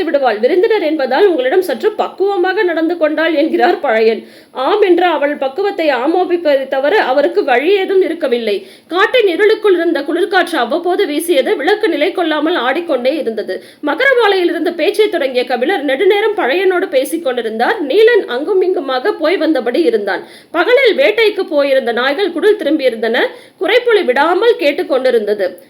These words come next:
தனது கண்முன்னால் நடந்து போன ஒரு நாயின் உயரத்தை கண்கொட்டாமல் பார்த்து கொண்டிருந்த கபிலரிடம் பழையன் கேட்டார், "பாறையை பார்த்துவிட்டு எப்போது திரும்ப போகிறீர்கள்?" என்று. "மழைக்காலம் தொடங்குவதற்குள் கீழிறங்க வேண்டும்,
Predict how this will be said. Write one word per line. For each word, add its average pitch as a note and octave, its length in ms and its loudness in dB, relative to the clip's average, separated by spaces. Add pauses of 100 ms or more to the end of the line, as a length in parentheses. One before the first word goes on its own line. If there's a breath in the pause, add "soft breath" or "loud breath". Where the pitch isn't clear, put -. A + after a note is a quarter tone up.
தனது F4+ 280 0
கண்முன்னால் G4+ 540 2
நடந்து F4+ 320 2
போன D4+ 240 -2
ஒரு B3+ 140 2
நாயின் D#4 380 2
உயரத்தை E4+ 500 0
கண்கொட்டாமல் F4+ 720 0
பார்த்து D4 340 -2
கொண்டிருந்த B3+ 380 -4
கபிலரிடம் E4+ 580 0
பழையன் D#4 380 0
கேட்டார், C4+ 420 -2
"பாறையை G4+ 400 2
பார்த்துவிட்டு F4 540 -2
எப்போது E4+ 400 0
திரும்ப D#4+ 300 -2
போகிறீர்கள்?" C4+ 560 0
என்று. G3 380 -4 (260 loud breath)
"மழைக்காலம் G#4+ 600 2
தொடங்குவதற்குள் F4 720 -2
கீழிறங்க D4+ 440 -4
வேண்டும், B3 320 0